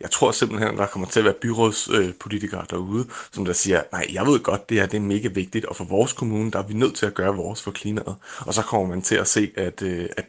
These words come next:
det, det er sådan noget, som de kommer til at kæmpe for. Så det er faktisk, øh, det er jeg faktisk rigtig tryg ved, at vi kommer til at se, øh, og glæder mig sådan, øh, til, til os. For personligt er det første gang, jeg ligesom skal være en del af et, øh, et kommunalvalg. Øh,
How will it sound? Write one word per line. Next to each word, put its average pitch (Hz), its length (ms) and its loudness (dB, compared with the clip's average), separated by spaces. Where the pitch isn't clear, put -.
det, 104 180 -6
det 104 80 0
er 110 40 2
sådan 107 140 2
noget, - 160 2
som 98 120 -4
de 101 140 -6
kommer 98 180 -6
til 98 100 -4
at 92 80 -8
kæmpe - 240 -8
for. - 200 -6
Så - 80 -4
det 107 100 8
er - 40 6
faktisk, - 460 2
øh, 98 60 6
det 95 100 -2
er 123 40 8
jeg 131 60 4
faktisk 131 240 0
rigtig 135 220 2
tryg 113 240 4
ved, 120 60 4
at 117 80 2
vi 110 60 0
kommer 101 180 -6
til - 120 -4
at 104 60 -6
se, 113 180 2
øh, 104 200 6
og 98 80 0
glæder 113 260 10
mig 110 180 -2
sådan, 101 360 -2
øh, - 180 -6
til, - 260 0
til 107 220 4
os. 90 300 2
For 101 280 2
personligt 117 360 2
er 92 40 -2
det 92 100 -4
første 98 200 2
gang, 92 160 -2
jeg 104 100 2
ligesom 107 220 -2
skal - 180 -8
være 92 120 4
en 90 100 0
del 104 220 0
af 92 100 0
et, - 160 -6
øh, 90 100 -2
et 90 220 -4
kommunalvalg. 98 520 -4
Øh, 90 360 4